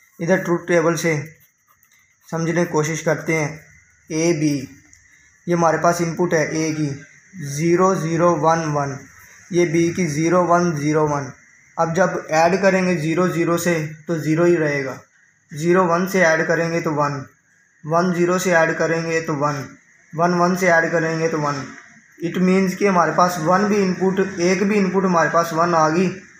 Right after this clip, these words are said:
तो answer हमारे पास वन है। अगर दो, both हमारे पास ज़ीरो हैं तो answer ज़ीरो। ये इधर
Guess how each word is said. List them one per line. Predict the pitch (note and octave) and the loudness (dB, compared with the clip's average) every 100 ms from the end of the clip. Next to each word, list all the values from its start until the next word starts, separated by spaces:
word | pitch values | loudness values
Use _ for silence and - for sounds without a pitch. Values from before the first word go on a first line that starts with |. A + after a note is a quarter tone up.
| - F#3 | -10 0
तो | E3+ | 0
answer | E3+ F3+ | 0 0
हमारे | F#3+ E3+ D3 | 0 2 2
पास | E3 E3+ D#3+ - D#3 | 2 2 -2 -12 -4
वन | D#3+ E3 D3 | 0 0 -2
है। | - - _ - - | -6 -12 _ -20 -6
अगर | E3+ F3+ F#3 - - | -2 0 0 -2 -8
दो, | D3+ D#3+ D3 D3 | -4 -2 -2 -2
both | E3 F#3 G#3 | 0 0 2
हमारे | F#3+ E3 | 2 2
पास | F3 D#3+ | 2 0
ज़ीरो | D#3 E3 | 0 0
हैं | F3+ E3+ | 2 2
तो | E3+ E3 D3+ - | 0 -2 -4 -2
answer | D#3 D#3 F3+ D#3 | -2 0 -2 0
ज़ीरो। | D3+ D3 C3+ - - - _ _ _ _ _ - - - _ E3+ | -2 -4 -6 -10 -20 -20 _ _ _ _ _ -20 -20 -20 _ -4
ये | E3+ F3+ | 2 2
इधर | F3+ F#3+ | 2 2